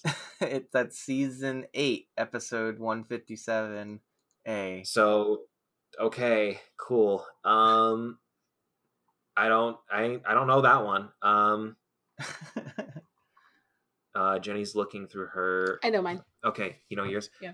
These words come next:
Speaker 2: Um, mine is Patrick mentions Fort Knox, a landmark in Kentucky. Fort Knox stores pure gold.
Speaker 1: <laughs> Okay. Thank you.
Speaker 2: That's mine.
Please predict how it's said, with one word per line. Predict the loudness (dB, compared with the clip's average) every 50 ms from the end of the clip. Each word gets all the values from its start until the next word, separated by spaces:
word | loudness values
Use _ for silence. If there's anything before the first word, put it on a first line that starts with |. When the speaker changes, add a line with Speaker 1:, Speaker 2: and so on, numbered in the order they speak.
| -2
Speaker 2:
Um, | 2 4 6 6 6 6 4 0 -4 -10 _ _ _ _ _ _ _
mine | 2 4 6 6 6 4 2
is | 2 0 0 0 -2 -4
Patrick | -6 -2 -2 0 0 -2 -2 -2
mentions | -2 -2 0 -2 -4 -4 -2
Fort | 0 2 2 2 4
Knox, | 6 6 6 6 6 4 -2 -10 -6 -4
a | 0
landmark | 0 2 2 4 4 2 2 2
in | 0 -4
Kentucky. | -4 -4 0 0 0 0 0 -2 -10 -10 -12 _ _ _
Fort | 4 4 4 4 6
Knox | 6 6 6 6 4 -2
stores | -4 -2 0 0 0 0 -2 -2
pure | -2 -2 0 2
gold. | 2 2 2 2 0 -4 -8 _ _ _ _ _ _ _ _ -6
Speaker 1:
<laughs> | -6 -6 -6 _ -12 -14 -14 -14 _ -20 -20 -20 _ _ _ _ _ _ _ -8
Okay. | -4 -2 0 0 -2 -4 -8 _ -20 -20 -20 -20 _ _ _ _ _ _ _ _ _ _ _ _ _ _ _ _ _ -20
Thank | -20 -16 -10
you. | -8 -8 -4 0
Speaker 2:
That's | 0 0 0 4
mine. | 6 6 6 6